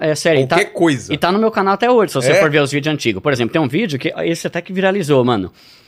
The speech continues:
Speaker 1: É como você lacear um tênis que tá apertando no dedão,
Speaker 2: <laughs>
Speaker 1: né? Aí a técnica, né,
Speaker 2: Como?
Speaker 1: consiste em você secar o tênis com secador, que deixa ele mais maleável, e aí você lota de meia.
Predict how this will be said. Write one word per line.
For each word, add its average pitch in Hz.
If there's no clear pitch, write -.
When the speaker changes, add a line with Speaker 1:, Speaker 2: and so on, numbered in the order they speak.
Speaker 1:
É 123
como 220
você 202
lacear 190
um 202
tênis 190
que 208
tá 196
apertando 175
no 175
dedão, 175
Speaker 2:
<laughs> -
Speaker 1:
né? 131
Aí 135
a 147
técnica, 147
né, 160
Speaker 2:
Como? 175
Speaker 1:
consiste 175
em 147
você 151
secar 165
o 180
tênis 147
com 131
secador, 139
que -
deixa 143
ele 135
mais 131
maleável, 135
e 131
aí 202
você 247
lota 233
de 240
meia. 147